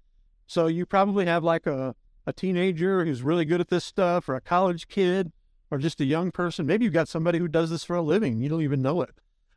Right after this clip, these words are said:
So, you know, look for that and ask around. "Hey, do we have anybody who knows how to do Word, WordPress sites?"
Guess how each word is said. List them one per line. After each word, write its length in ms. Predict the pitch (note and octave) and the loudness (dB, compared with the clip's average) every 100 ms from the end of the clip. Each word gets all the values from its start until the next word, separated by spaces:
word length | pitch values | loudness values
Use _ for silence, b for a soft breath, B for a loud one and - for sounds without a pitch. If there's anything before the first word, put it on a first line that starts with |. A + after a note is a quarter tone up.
| _ | _
So, 500 | - D#3+ D3 D3 D3 - | -4 0 2 2 0 -2
you 100 | E3+ | -4
know, 80 | D3 | 0
look 180 | A3 | -2
for 140 | - E3+ | 0 -2
that 240 | A#2+ - | -2 -6
and 80 | - | -4
ask 260 | C#3+ D3+ - | -4 -2 -2
around. 480 | F3 E3 C3+ G#2 - | -2 -2 -4 -8 -2
"Hey, 120 | G3 | -2
do 120 | D#3 | 0
we 100 | A#3+ | 0
have 100 | D#4+ | 2
anybody 380 | C#4+ B3 A#3 A3+ | 2 2 2 2
who 100 | G#3+ | 0
knows 280 | F#3 F#3 F3 | 0 -2 -2
how 60 | |
to 60 | F3 | -4
do 160 | E3+ D#3 | -2 -2
Word, 220 | C3 C#3+ | -2 -4
WordPress 640 | - C#3 D3 D3+ C#3+ D3 | -4 -4 -2 -2 -2 -2
sites?" 420 | - C3 B2+ - | 0 -2 -2 -8